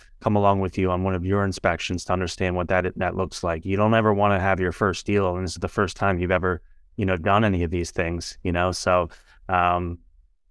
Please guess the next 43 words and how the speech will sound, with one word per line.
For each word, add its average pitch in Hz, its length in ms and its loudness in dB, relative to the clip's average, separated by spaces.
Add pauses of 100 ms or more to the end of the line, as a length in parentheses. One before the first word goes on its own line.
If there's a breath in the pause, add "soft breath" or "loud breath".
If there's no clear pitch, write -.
it's, 110 300 0
uh, 98 420 4
yeah, 143 120 6
it's 107 100 0
just 120 120 -2
getting 104 240 2
that 95 140 2
experience. 92 720 -2 (440)
But, 104 180 6
uh, 101 180 6
we, 117 140 4
we're 123 180 0
part 131 220 4
of 120 80 6
Zillow 113 340 4
Flex, - 480 2
and 92 160 -2
we've 95 160 -2
always 98 480 4 (140)
kind 95 180 0
of 82 120 -4
paid 95 240 2
for, 95 320 0
for 95 240 0
leads 95 240 0
through 95 240 -4
Zillow. 98 500 4 (420)
Uh, 87 200 0
so 90 260 0
we, 98 480 0
uh, 90 380 0
have 110 240 2
a 95 120 2
program 95 540 0
pretty 135 160 -2
much 131 240 2
where, 113 240 2
you 110 120 -2
know, 95 100 2
they 92 120 2
jump 92 380 0
in 90 220 2
and 90 160 -2